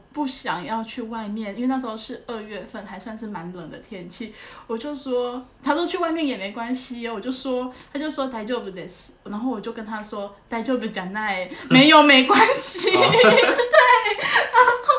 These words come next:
Speaker 1: 后来呢，他就说：“好，那我们可以去你的房间。”我说：“也不行，我不想让任何人来我的房间。”那我觉得我的人真的很好，我给了他机会，我后来就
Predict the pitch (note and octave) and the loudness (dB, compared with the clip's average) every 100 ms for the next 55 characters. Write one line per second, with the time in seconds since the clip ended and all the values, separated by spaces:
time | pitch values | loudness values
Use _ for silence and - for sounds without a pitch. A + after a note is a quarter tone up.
0 | - - - - C#5 A4+ G4+ F4+ G4 G4 | 2 2 2 0 0 2 2 2 0 -2
1 | G4+ - - F4+ E4+ F#4+ F4+ D#4 D#4 D4 | -4 -12 -8 -4 -2 -4 -2 0 0 0
2 | A#3+ B3+ D#4+ A#3+ G#3 C#4 B3 A#3 D4+ B3+ | 0 0 -2 -2 -4 -4 -4 -4 -4 -4
3 | G3 F#3 A3 G#3 C4 D#4+ F4 D#4+ B3 - | -4 -6 -4 -2 -2 -2 -2 -2 -2 -4
4 | D4 C#4 - G#3 G3 A3 C4 A3+ B3 C4 | -6 -8 -8 -12 -10 -8 -6 -6 -4 -4
5 | A#3 G3+ F#3 F3 F#3 F3+ - F3 G3+ G3+ | -4 -8 -8 -10 -8 -10 -10 -10 -10 -10
6 | G3 G3+ G#3 - - - - D#4 C#4 - | -10 -10 -14 -18 -20 -12 -4 -4 -4 -8
7 | _ A#3+ A3 A3+ B3 C#4 A#3 F3+ F#3 F#3 | _ -8 -6 -2 2 2 0 -2 -4 -6
8 | E3+ F#3 G#3 G3+ G3 F3+ G#3 G3 G3 F3 | -8 -10 -10 -10 -10 -10 -6 -6 -6 -8
9 | D#3 G3 F#3+ - F#3 F3 A#3 G3 - D#3 | -10 -10 -12 -14 -14 -12 -10 -10 -8 -6
10 | D#3 F#3+ A3+ | -6 -8 -10